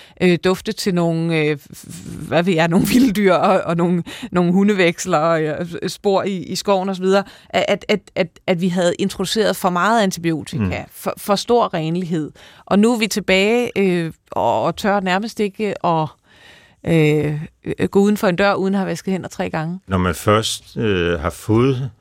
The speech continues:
Speaker 2: sådan en tarmflora, ikke? Altså, vi vil jo gerne lave om på den, øh, senere hen. Det er faktisk ret svært, ikke? Fordi det er jo spillet ind i immunsystemets, øh, computer, hvad, hvad det vil acceptere, ikke? Altså, så det er jo der, hvor det netop er vuggestue, øh, børnene, ikke? Og sådan noget. Altså, der tror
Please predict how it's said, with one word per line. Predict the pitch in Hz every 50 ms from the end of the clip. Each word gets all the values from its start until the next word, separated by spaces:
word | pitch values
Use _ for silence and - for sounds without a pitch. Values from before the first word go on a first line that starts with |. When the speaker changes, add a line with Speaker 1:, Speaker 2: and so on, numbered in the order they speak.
| _ - 143
Speaker 2:
sådan | - - - 92 85
en | 82 78
tarmflora, | - - 85 90 92 - - 104 85 78 78 82
ikke? | 90 101 110 117 127 160
Altså, | - 98 85 98 92
vi | 78 85 98
vil | 98 95 87
jo | 87 87 73
gerne | - 90 127 160
lave | 139 92 82 82
om | 85 120 139
på | - - - 120
den, | - - 113 120 139
øh, | 98 85 80
senere | - - 104 107 117 98
hen. | 78 76
Det | 110
er | 101
faktisk | 101 92 73 71 71
ret | 71 76
svært, | - - - - 82 - 113
ikke? | 113 104 -
Fordi | - 98 90 85
det | 82 92
er |
jo | 87 85
spillet | 80 - - 90 85 90
ind | 104 131 143 139
i | 113 101 90 85
immunsystemets, | 85 87 95 107 120 117 - 107 - - 104 92 85 80 - - - 92
øh, | 82 85 82 80
computer, | - 98 82 - - 101 101 110 120 104
hvad, | 82 85 85 85 87
hvad | 85 85 85
det | 85 95 101 104 - - - - - _ -
vil | - 101 92 85 82 78 73
acceptere, | 76 78 76 - 82 76 - 113 107 113 110 110
ikke? | 113 120 117 - - - - - - - - _
Altså, | - 104 98 80 87
så | 76 - 95
det | 82 92
er | 90
jo | 90 90
der, | 87 - 120 123 131 131 123
hvor | 120 110 104 101
det | 95 92 92 92
netop | 98 107 113 101
er | 104 95
vuggestue, | 90 92 92 98 107 113 - - - 104 92 90 90 87 87
øh, | 85 82 82 82 80 82 80 78
børnene, | - 87 87 92 95 98 101 107
ikke? | 113 117 - - - - - - _ -
Og | - 95
sådan | - - 104
noget. | 92 90 82 -
Altså, | 85 - 95
der | 87 - 139
tror | 139 - - 127